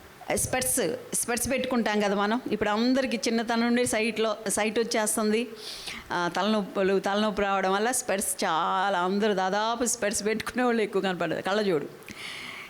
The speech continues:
కళ్ళజోడు పెట్టుకుంటే ఈ ముక్కు, ముక్కు అంటుందంట కళ్ళుతో పోట్లాడుతుందంట. "నీ కోసం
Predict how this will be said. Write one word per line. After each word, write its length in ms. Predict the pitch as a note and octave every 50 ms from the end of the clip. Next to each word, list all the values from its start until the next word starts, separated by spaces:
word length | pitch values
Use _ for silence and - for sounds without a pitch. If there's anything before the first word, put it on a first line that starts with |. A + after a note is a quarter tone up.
| - -
కళ్ళజోడు 380 | A3+ A#3 B3 A3+ B3 A#3 G#3+
పెట్టుకుంటే 580 | G3 G3 F#3 E3+ - A3 G#3 G#3 A#3 G4+ G#4 F4+ - - - - - -
ఈ 40 | G#3
ముక్కు, 540 | A3 A3+ A#3 A3+ A#3 - D4+ C4+ - -
ముక్కు 320 | A3+ A3+ A#3+ A3 A#3 - C#4
అంటుందంట 520 | C4 B3+ B3+ A#3 G#3+ A3 A3 A3 A3 A3+
కళ్ళుతో 680 | D4 E4+ A#3+ - - - - A3 A3 B3 B3+ B3 C4+
పోట్లాడుతుందంట. 840 | B3 B3+ G#3+ G3 G3 G3 A3 G#3 F3+ F3 E3+ - F3 E3 E3 D3+ D3+ - C3+ - - - - - - - - - - -
"నీ 260 | A3 G#3+ A#3+ C#4+ E4 F4+
కోసం 920 | - - C4+ B3 A3+ G#3 - - A#3 A3 G3+ F#3+ F#3 G3 G#3+ A3+ A#3 A3+